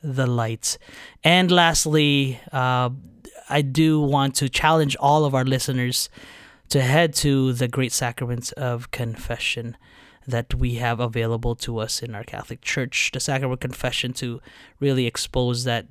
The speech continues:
that, that light of Christ in our hearts, to start, uh, the healing process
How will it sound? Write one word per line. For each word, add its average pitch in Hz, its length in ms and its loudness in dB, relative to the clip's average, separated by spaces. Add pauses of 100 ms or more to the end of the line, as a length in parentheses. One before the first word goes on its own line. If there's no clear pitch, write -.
that, 123 280 -10
that 113 120 -4
light 123 320 0
of 117 220 -6
Christ - 500 -6
in 117 160 -10
our 113 240 -8
hearts, - 400 -4 (600)
to 123 100 -6
start, - 680 -2 (200)
uh, 117 360 -10 (340)
the 139 140 -2
healing 185 440 4
process - 720 -2